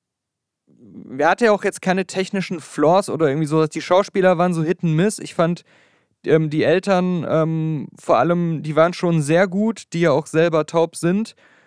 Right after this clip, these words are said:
Und übrigens die, ähm, Schauspielerin, die die Mutter gespielt hat, Marlee Martin, oder, nee, Madeline, Marlee Madeline, ähm, ist ja Oscar und, ähm, Golden Globe, ähm, Preisträgerin. Und zwar sogar als beste Schauspielerin und als, ähm, erste oder wahrscheinlich auch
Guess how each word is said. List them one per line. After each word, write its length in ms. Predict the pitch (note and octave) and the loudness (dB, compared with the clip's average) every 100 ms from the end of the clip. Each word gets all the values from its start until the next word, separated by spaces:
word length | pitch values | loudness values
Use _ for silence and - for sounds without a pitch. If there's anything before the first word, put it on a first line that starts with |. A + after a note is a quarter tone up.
| _ | _
Und 120 | - | -4
übrigens 340 | F#3+ G3 F3+ E3 | -2 0 0 -2
die, 280 | E3+ E3 A#2 | -4 -2 0
ähm, 560 | C3+ D#3 D3 B2 - - | 0 -2 -4 -8 -12 -6
Schauspielerin, 600 | - E3+ - E3 E3+ D#3+ | 0 0 0 -2 -2 -2
die 80 | |
die 80 | D#3 | -2
Mutter 320 | D3+ G3+ G3+ | -2 -2 -2
gespielt 440 | E3 D#3+ - D3+ D3+ | -4 -8 -2 -2 0
hat, 220 | D#3+ - - - | -2 -2 -12 -8
Marlee 640 | D3+ D3+ F3 E3 F3 F3 | -2 0 0 0 -2 0
Martin, 640 | D#3 F3 G3 E3 E3 G3+ G3+ - | 0 -2 -2 -2 -2 -4 -10 -6
oder, 300 | - C#3 - - | -2 -2 -4 -10
nee, 160 | D3+ C#3 | -6 -4
Madeline, 680 | C#3 D3+ F#3+ D3 C#3+ F3+ G3 _ _ | 0 -2 -2 -2 0 0 -6 _ _
Marlee 320 | C#3+ D#3 E3+ | -2 0 0
Madeline, 520 | E3 F3+ - D3+ F3 F#3 _ _ _ _ _ _ - | -2 -2 -2 -2 -2 -6 _ _ _ _ _ _ -6
ähm, 500 | C3+ D3 D3 B2+ G#2 - | -2 0 0 -4 -8 -8
ist 180 | E3 - | -6 0
ja 100 | E3 | 0
Oscar 400 | - G#3+ - E3 | 2 -2 0 0
und, 360 | D#3 F#3+ F#3 - | 2 0 -4 -4
ähm, 640 | D#3 E3+ E3+ E3+ E3+ E3 D3+ | -2 0 -2 -2 -4 -6 0
Golden 280 | E3+ E3+ | 2 2
Globe, 260 | E3 G#3+ B3 - | 0 -4 -4 -6
ähm, 280 | - D3 C#3+ | -2 -2 -2
Preisträgerin. 840 | - D3 - D3+ C3+ C3+ C#3 - F#3+ | 0 0 2 -2 -2 -2 -4 -6 -10
Und 140 | D3+ | -10
zwar 220 | D#3+ D#3 D#3+ | 0 0 0
sogar 220 | D#3 D#3 | 0 0
als 120 | E3 | 0
beste 300 | - F3+ F#3 | -2 -2 -4
Schauspielerin 760 | - F#3+ - D3+ D3+ C#3 E3 | -4 -4 -2 0 0 0 -4
und 320 | - D#3 D3+ - | -4 -4 -4 -2
als, 260 | C#3+ - - | -2 -4 -4
ähm, 220 | D3 D3 | -4 -2
erste 360 | - F#3 - F#3 | -2 -2 0 -2
oder 280 | D#3+ D3+ - | 0 -2 -6
wahrscheinlich 500 | C#3+ D3+ D3+ E3+ | -10 -4 -2 0
auch 120 | C3+ | -2